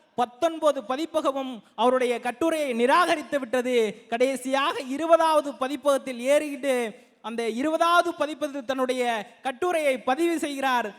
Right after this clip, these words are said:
அதன் பிறகு அந்த நாட்டிலே மிகச்சிறந்த எழுத்தாளன் வீலர் வில்ஹாக்ஸ் என்கின்ற ஒருவர் உருவாகியிருக்கிறார் என்று சொன்னால், அவர்கிட்ட போய் ஒருத்தங்க பேட்டி கேட்டிருக்காங்க, "ஏங்கய்யா,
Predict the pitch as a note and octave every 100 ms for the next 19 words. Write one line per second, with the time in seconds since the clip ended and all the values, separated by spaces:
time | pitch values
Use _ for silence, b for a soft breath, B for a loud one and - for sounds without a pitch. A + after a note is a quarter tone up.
0 | _ A3 B3+ B3+ A3+ C#4+ D4+ D#4 C4+ G#3+
1 | - - B3 C4 A#3 A#3 C#4+ - D#4 E4+
2 | E4+ B3+ D#4 D#4+ - E4+ F#4 F#4 F#4 E4+
3 | C#4 F4 F4+ F4+ E4+ E4 E4 B3 - -
4 | D4 F#4+ G4 E4+ C4+ F4 F4+ F#4+ G4+ -
5 | E4+ D#4+ D#4 D4+ D4 C4+ A#3 B - E4
6 | E4 D4+ C#4+ F#4+ G#4 G4+ F#4 - E4 D#4
7 | D4 D4 C#4 D4 F4 F#4 C4+ - - A#3
8 | C4+ D#4 D#4+ D#4+ D4 C#4 C4+ B3+ A3 D4+
9 | D4+ C4+ A#3+ A#3 A3 A3 C#4+ A#3 F#3+ -
10 | _ - B3 C4+ C#4